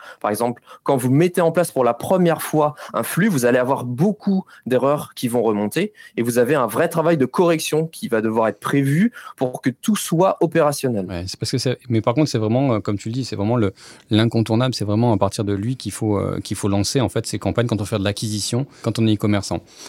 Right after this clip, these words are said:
Speaker 2: Et après, une fois qu'on a fait le shopping, qu'est-ce qu'on peut, qu'est-ce qu'on peut mettre en place ? Parce que même si c'est un peu long, ce qu'on s'est dit, hein, il y a un peu une inertie, il faut avoir des compétences techniques. Mais derrière, en fait, qu'est-ce que l'on peut activer comme levier ?
Speaker 1: Bah, par exemple, on peut activer le search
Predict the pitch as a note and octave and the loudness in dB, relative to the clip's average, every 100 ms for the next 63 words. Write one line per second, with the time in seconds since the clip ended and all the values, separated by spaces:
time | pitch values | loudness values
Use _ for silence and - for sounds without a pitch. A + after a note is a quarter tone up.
0 | - - A#2 B2+ G#3 F#3+ D#3+ D3+ C#3+ C#3 | -20 -6 2 2 4 2 4 4 4 0
1 | C3 G3+ F3 C#3+ C#3+ C3 B2+ A#2+ A#2+ D3+ | 0 0 0 0 0 2 2 2 -2 -2
2 | C#3 C3 A#2+ A#2+ G#2+ - G2+ G#2+ G#2 C3 | 2 2 4 2 2 -2 -6 -2 2 2
3 | C3 - A#2 G#2 - A2 A2 F3 G3+ G#2 | 2 -2 -2 -2 -2 0 2 0 0 -6
4 | - G#2+ E3+ C#3+ A2+ G2+ - G2 G2+ G#2+ | -6 -2 0 2 0 -2 -2 0 2 2
5 | A2 - - F3+ C#3 G2+ F#2+ G#2+ G#2+ G2 | 2 -2 -2 0 0 0 -2 -4 -4 -4
6 | F#2+ B2+ F#3+ G#3+ - - - - - - | -4 -2 -2 -2 -8 -20 -20 -20 -20 -16
7 | - F#2+ G#2 D3+ E3+ C3 C3 C#3+ C#3+ C#3 | -4 0 2 4 2 2 0 -2 0 2
8 | B2 C#3+ B2 - A#2 A#2 G2+ G2 G2 - | 2 2 0 -2 -4 0 0 2 -2 -6
9 | _ _ _ _ _ _ _ - A#2+ B2 | _ _ _ _ _ _ _ -4 0 0
10 | A#2 F3 E3 B2 A2 G#2+ - A2 B2 G#2+ | 2 2 0 0 -2 -2 -8 -2 0 0
11 | - G#3 - - - | 0 -2 -2 -10 -12